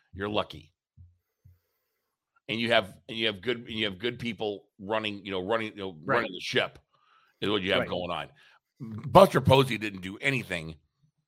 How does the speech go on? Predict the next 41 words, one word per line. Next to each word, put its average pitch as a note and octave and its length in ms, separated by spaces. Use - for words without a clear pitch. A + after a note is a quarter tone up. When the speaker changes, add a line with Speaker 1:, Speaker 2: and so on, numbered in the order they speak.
Speaker 1:
to, F#2+ 480
to A#2+ 80
facilitate G#2+ 600
a F#2 80
purchase A#2 400
from F2+ 140
Coca-Cola. F#2 640
Speaker 2:
I G4 160
mean, F4 240
hey, D#4+ 180
if F#3+ 100
he, B3 280
if G#3 140
he A#3+ 120
was C#4 160
a A3+ 160
spokesman G#3+ 540
for G#3 240
it C#4 100
and F3+ 80
played A3 240
good G#3+ 160
baseball, G#3 520
I'm A3+ 120
sure B3 160
people A#3+ 300
bought B3+ 260
drinks. D4 260
They B3+ 80
were B3 80
like, C4 200
"Hey, D4+ 340
Buster C#4+ 260
Posey's, G#3+ 540
uh, C3 260
got A#2+ 280
that. A#2 180
I'm A#3 100
gonna C4 140
get A2+ 220
it." F2+ 100